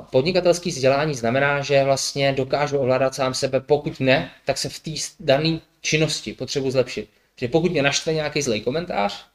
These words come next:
ten problém není v tom člověku, ten problém je u mě. Jo?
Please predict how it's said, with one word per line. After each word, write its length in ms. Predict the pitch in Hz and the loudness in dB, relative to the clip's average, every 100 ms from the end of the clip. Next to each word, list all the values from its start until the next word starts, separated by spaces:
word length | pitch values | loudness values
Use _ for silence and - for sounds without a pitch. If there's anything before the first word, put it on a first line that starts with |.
| _ _ _ _ _ _ - | _ _ _ _ _ _ -12
ten 100 | 110 | -6
problém 300 | 104 123 127 | 0 4 4
není 160 | 120 196 | 4 0
v 80 | 185 | 0
tom 120 | 110 | -6
člověku, 380 | - 110 117 127 | -4 -2 -2 -2
ten 140 | 117 | -6
problém 360 | 113 110 117 117 | -4 -2 0 -2
je 80 | 117 | -2
u 80 | |
mě. 220 | 113 98 - _ _ _ | -4 -4 -8 _ _ _
Jo? 220 | - - | -12 -10